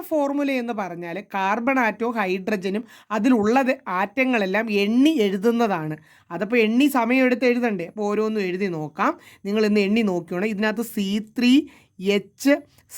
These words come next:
സെവൻ സി എൽ എന്നാണ്. ഇതാണെങ്കിൽ സി ത്രീ തന്നെയാണ്, പക്ഷേ എച്ച് എയ്റ്റ് ഒ എന്നാണ്. ഇതാണെങ്കിൽ സി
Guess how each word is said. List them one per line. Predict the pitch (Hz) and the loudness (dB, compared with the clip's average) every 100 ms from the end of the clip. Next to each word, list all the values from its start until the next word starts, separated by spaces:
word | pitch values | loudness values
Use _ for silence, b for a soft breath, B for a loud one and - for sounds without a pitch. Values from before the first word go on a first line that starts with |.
| - | 0
സെവൻ | 226 220 269 330 349 _ - | 0 2 2 2 -2 _ -14
സി | - 208 196 220 | -4 -2 0 0
എൽ | 247 - 185 | -2 -4 -6
എന്നാണ്. | 170 160 156 156 285 339 B B 220 220 | -4 -4 -4 -2 -2 -2 B B -4 0
ഇതാണെങ്കിൽ | 262 220 208 208 208 277 349 _ _ _ _ _ _ _ _ _ - - | 2 2 -2 -2 -2 -2 -4 _ _ _ _ _ _ _ _ _ -12 0
സി | 220 233 214 | 2 2 2
ത്രീ | 226 254 302 | 4 4 6
തന്നെയാണ്, | 247 214 208 180 160 202 294 B B _ | 2 2 0 -2 -2 -4 -4 B B _
പക്ഷേ | 202 - 247 226 208 | -8 -4 -4 0 -2
എച്ച് | 208 _ - 311 214 196 196 | -2 _ -2 0 2 2 2
എയ്റ്റ് | 220 - 262 - 196 | 0 -4 -6 -4 0
ഒ | 196 240 | 2 2
എന്നാണ്. | 220 160 151 175 254 b b - 240 | 0 -4 -6 -8 -8 b b -6 0
ഇതാണെങ്കിൽ | 302 240 220 214 214 240 240 b _ - | 2 2 0 -2 -2 -2 -4 b _ -8
സി | 233 | 0